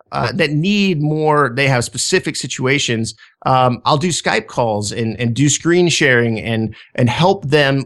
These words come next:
specifically with their situation, get out of debt,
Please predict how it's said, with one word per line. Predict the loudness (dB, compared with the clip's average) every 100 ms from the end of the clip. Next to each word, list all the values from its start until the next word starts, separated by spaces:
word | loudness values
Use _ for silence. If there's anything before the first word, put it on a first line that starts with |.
| -8
specifically | -12 -6 -2 0 0 0 0
with | 2
their | 2 0
situation, | 0 -6 -2 0 0 -2 -4 -6 -12 _
get | 0 2
out | 2 0
of | 0
debt, | 0 0 -2